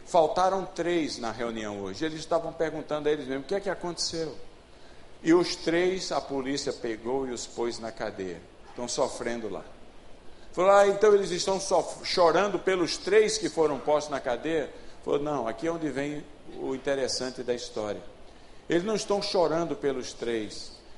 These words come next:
Eles estão chorando, desesperados, perguntando a Deus o que há de errado com eles, os cento e vinte que estão ali e não estão presos."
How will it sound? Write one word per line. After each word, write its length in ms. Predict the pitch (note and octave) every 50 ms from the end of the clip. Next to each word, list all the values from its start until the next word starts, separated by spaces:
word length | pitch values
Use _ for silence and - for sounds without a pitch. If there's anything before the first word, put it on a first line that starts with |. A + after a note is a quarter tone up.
| - -
Eles 220 | - D3+ D#3+ D#3+ D3+
estão 180 | - F#3 F#3+
chorando, 480 | F#3 - - F3 D#3 D3+ D#3+ E3+ F3+ E3
desesperados, 760 | D3+ C#3+ C3+ D3+ D3+ - - - C3+ B2 A#2+ C#3 E3 E3 -
perguntando 600 | - - D#3+ D3+ D3+ D3+ C#3+ - D#3+ D#3+ D#3+ D3+
a 60 | C3+
Deus 280 | B2 - D3 D#3+ D#3 D#3+
o 80 | F3 E3+
que 220 | - F#3+ F3+ D#3+
há 100 | E3 F#3
de 140 | F#3 F#3 F#3+
errado 440 | F3 D3 C3+ D3+ E3 E3+ E3+ F3 E3
com 240 | - G#3 G3+ F3
eles, 480 | F3 F#3 G3+ G#3 G#3 F#3+ E3+ D3 B2 B2
os 120 | C3+ A#2+
cento 340 | - - C#3+ D3 C#3+ - D3
e 60 | B2+
vinte 320 | G#2+ G2+ A#2 B2 A#2+ - -
que 100 | - A#2+
estão 300 | - - - D3+ C#3+ C3+
ali 260 | A#2+ A2+ B2+ C#3+ D3+
e 40 | D#3
não 120 | D#3+ D#3+
estão 260 | D#3 - - D#3 D3+
presos." 480 | C#3+ - A2+ A2+ G#2+ G#2 G2+ - -